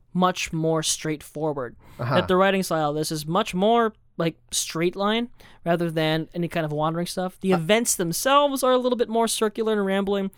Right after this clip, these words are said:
Speaker 1: but the
Speaker 2: Mm-hmm.
Speaker 1: descriptions and writing themselves are very straightforward.
Speaker 2: Well,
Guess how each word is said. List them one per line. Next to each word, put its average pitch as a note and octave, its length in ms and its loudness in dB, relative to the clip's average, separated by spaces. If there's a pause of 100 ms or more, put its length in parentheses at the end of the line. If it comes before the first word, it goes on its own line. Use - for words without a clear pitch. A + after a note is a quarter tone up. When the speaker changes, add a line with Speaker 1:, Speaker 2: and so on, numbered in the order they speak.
(120)
Speaker 1:
but D3 120 0
the - 80 2
Speaker 2:
Mm-hmm. A#2+ 100 0
Speaker 1:
descriptions F#3 560 -2
and E3+ 160 -8
writing E3 260 0
themselves C#3+ 440 -4
are D#3 140 -8
very C#3 240 -6
straightforward. A3+ 480 0
Speaker 2:
Well, A3 100 6